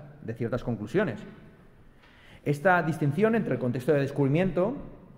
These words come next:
que no sigue un método fijo, y el contexto de justificación, que sí que está fi-, eh, tiene unos, unos métodos y una lógica propia, pues es reconstruido o reformulado por Popper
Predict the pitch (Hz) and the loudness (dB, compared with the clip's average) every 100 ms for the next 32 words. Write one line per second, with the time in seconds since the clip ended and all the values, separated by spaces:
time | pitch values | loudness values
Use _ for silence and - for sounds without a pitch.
0 | - - - - - - 120 123 120 131 | -20 -20 -20 -20 -20 -8 -2 -2 0 2
1 | 131 135 135 127 180 202 180 196 - - | 4 4 4 2 2 0 0 0 -4 -16
2 | - - - - 127 127 123 175 170 139 | -20 -20 -14 -2 0 2 2 2 2 0
3 | 139 131 117 127 135 190 123 123 - 143 | 0 -2 0 0 2 0 -2 -4 -4 -2
4 | 147 - 165 - - - - - - - | -2 2 0 0 -8 -16 -20 -20 -10 -2
5 | 123 - 117 110 127 143 139 123 127 123 | -2 -2 -2 0 2 2 2 2 0 -2
6 | - 127 131 123 120 120 127 147 123 120 | -4 -6 -4 -4 -2 0 2 2 0 -2
7 | 127 123 131 - 120 165 190 156 180 - | 0 0 0 0 0 2 4 4 2 -2
8 | - - - - - 117 120 175 143 135 | -14 -20 -20 -20 -4 -2 2 4 4 2
9 | 135 123 139 180 147 127 123 127 120 139 | -2 0 2 4 4 4 2 0 2 4
10 | 147 120 120 123 175 175 175 | 4 2 0 2 2 4 2